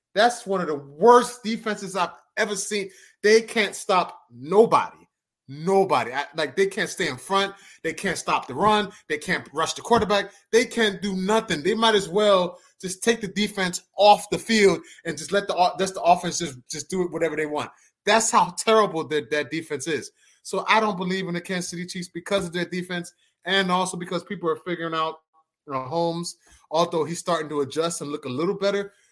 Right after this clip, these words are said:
but no, I, I got the Raiders, man. I don't know how the Chiefs are a favorite in this one. I,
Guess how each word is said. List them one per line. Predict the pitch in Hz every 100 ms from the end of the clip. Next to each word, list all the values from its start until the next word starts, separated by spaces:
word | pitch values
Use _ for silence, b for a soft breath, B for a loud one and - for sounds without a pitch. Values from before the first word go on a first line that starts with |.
| _
but | 165 147
no, | 143 104 95
I, | 151 -
I | 180
got | 175 147
the | 113
Raiders, | 117 110 101
man. | 104 117
I | 156 180 175 -
don't | 170
know | 151
how | 143 147
the | 139
Chiefs | - 151 127
are | 131 120
a |
favorite | 104 131 117 107
in |
this | 107 -
one. | 101
I, | 98